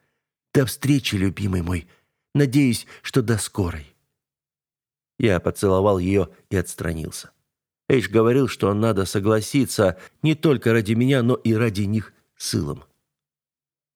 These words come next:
Значит, я сделаю это, уйду из дворца, но уезжать я не собирался. По крайней мере, сегодня. «Я вернусь», пообещал Бранди и пошёл прочь.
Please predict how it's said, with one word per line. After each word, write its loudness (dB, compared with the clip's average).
Значит, -2
я 4
сделаю 2
это, 0
уйду 2
из 0
дворца, 2
но 0
уезжать 0
я -2
не -2
собирался. -8
По -2
крайней 2
мере, 2
сегодня. -6
«Я 4
вернусь», 0
пообещал -2
Бранди 0
и -2
пошёл -4
прочь. -12